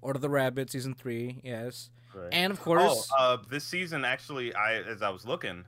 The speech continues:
Speaker 1: Mm-hmm.
Speaker 2: um, that one anime, uh, what is it called?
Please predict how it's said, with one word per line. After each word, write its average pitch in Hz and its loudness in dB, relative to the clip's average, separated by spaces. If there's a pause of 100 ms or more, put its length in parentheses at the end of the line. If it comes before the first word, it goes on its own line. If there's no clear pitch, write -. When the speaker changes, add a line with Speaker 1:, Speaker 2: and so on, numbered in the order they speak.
(240)
Speaker 1:
Mm-hmm. 120 -4
Speaker 2:
um, 95 -4
that 113 0
one 127 0
anime, 101 -2 (260)
uh, 78 -2
what - -20
is - -20
it - -20
called? - -20